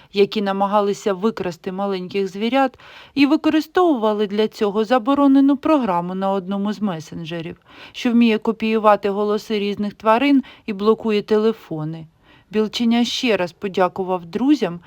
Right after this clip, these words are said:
що вони врятували його від небезпеки, пообіцяв обов'язково вивчити номери телефонів рідних і уважно ставитися до невідомих повідомлень.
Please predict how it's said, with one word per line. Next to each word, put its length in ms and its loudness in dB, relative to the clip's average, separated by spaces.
що 200 -6
вони 260 6
врятували 640 2
його 260 -2
від 180 -4
небезпеки, 800 -4
пообіцяв 680 0
обов'язково 880 0
вивчити 540 -2
номери 380 0
телефонів 720 -4
рідних 480 -2
і 120 2
уважно 500 2
ставитися 760 -2
до 160 -2
невідомих 580 -2
повідомлень. 800 -4